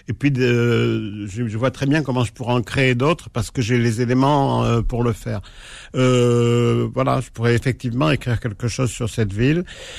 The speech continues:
Euh, dans le premier roman que j'avais écrit, il y avait un gr-, une grande, en plus du roman, qui était un roman, euh, il y avait des personnages qui, qui vivaient, qui souffraient, qui étaient, euh, heureux aussi parfois.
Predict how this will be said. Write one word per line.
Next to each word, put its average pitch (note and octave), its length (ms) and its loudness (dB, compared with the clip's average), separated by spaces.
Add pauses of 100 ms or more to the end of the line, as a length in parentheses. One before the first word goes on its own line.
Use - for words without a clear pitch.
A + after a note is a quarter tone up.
(140)
Euh, C#3 240 4
dans C#3+ 200 2
le F3+ 40 4
premier E3+ 320 2
roman C#3+ 240 2
que B2+ 60 0
j'avais B2 280 0
écrit, F#3+ 280 -4
il F#3+ 60 -2
y D3+ 60 2
avait D3 400 2
un A#2 180 0
gr-, A#2+ 200 -6
une B2+ 120 -4
grande, C#3+ 320 0 (640)
en F#2+ 140 -12
plus F#2+ 380 -4
du - 80 -10
roman, C#3 340 2
qui - 140 -8
était G2 120 -6
un F#2+ 80 2
roman, G2 600 0
euh, F#2+ 440 -2
il F#2 80 -2
y - 40 0
avait G2+ 100 2
des F#2+ 80 -2
personnages G#2+ 680 -2
qui, G2+ 260 -6
qui - 120 -8
vivaient, G2+ 380 0
qui - 140 -8
souffraient, A#2+ 540 -2
qui G2+ 460 -4 (100)
étaient, G2 220 -10
euh, F2+ 380 -10
heureux G2 260 0
aussi G2+ 240 -2
parfois. C3 380 -4